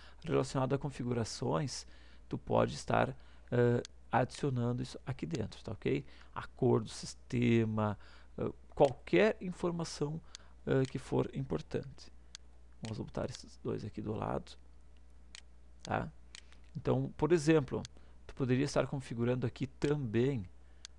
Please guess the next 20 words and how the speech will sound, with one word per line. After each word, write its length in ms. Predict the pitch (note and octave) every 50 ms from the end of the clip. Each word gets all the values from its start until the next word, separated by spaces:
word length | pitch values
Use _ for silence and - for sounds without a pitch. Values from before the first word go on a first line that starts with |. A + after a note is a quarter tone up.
| - - - - - -
deixa 160 | - - -
eu 40 | G2
botar 240 | A2 A2+ - G#2+ G#2+
isso 160 | - - -
aqui, 180 | - - -
aqui, 260 | G2+ - - - - G#2
ó, 60 | G2 - - - - - - - - - - - - - - - - - - - - - - - - - - - - - - - - - - - - - - -
Ctrl 200 | A2+ - - G#2+
C 580 | - - - - - B2+ C3 C3+ C3+ C3 C3+ C#3 C#3+ - - - - - - - - - - - - - - - - - - - - - - - - - - - - - - - - - -
e 360 | A2+ A2+ B2 B2 B2 B2+ F4 - -
Ctrl 420 | - A#2+ A#2 A#2 - C#3+ C#3+ - - - -
V. 320 | - A2+ B2 C3 G#2 - - -
Tu 100 | - -
poderia 340 | - C#3 B2+ A#2+ A#2+ C3 C3
configurar, 640 | - C#3+ C3 - - - A#2 A#2 A#2 A#2 A#2 A#2
então, 240 | A2 A2 - B2+ A#2
aqui, 180 | A2 - - C3
por 380 | - - - - C#3+ C3 C3+
exemplo, 580 | C3+ A2 F#2+ A2 B2 A#2+ B2+ C3 - - G2 F#2+ - - - - - - - - - - - - - -
eh, 360 | - A2+ A2+ A2 A2 A2+ A2+